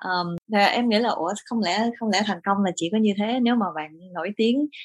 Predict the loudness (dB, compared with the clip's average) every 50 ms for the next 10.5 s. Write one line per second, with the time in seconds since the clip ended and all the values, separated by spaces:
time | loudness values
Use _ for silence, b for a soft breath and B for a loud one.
0 | B B B 0 0 2 2 2 0 -2 -2 -2 -4 -2 -2 -2 -4 -6 -4 0
1 | 0 0 2 2 0 0 0 0 0 0 0 2 2 2 0 0 0 0 0 0
2 | 2 2 0 0 0 0 -2 -2 0 -2 0 2 2 4 4 2 2 0 -2 -6
3 | -8 -4 -2 -2 -2 -2 -2 0 2 2 4 6 6 6 6 4 2 2 0 0
4 | -2 -4 -4 -6 -6 -6 -8 -10 -14 -8 -2 0 0 2 2 2 0 0 0 -2
5 | -4 -4 -2 -2 -2 0 0 -2 -2 -2 -2 -4 -2 -2 0 0 0 0 -2 -6
6 | _ _ _ 2 2 2 2 0 -2 -4 -4 -6 -6 -6 -6 -6 -8 -8 -6 _
7 | 0 0 2 2 2 2 0 0 -2 -4 -2 0 0 2 2 0 0 -2 -8 -14
8 | _ 0 0 0 2 0 -2 -2 -2 -2 0 0 0 0 0 -2 -4 -4 _ _
9 | -6 -4 -2 -2 -2 -2 -4 -4 -4 -6 -8 -10 -12 -6 -2 -2 0 2 2 0
10 | 0 -2 -4 -10 -6 -2 0 0 2 2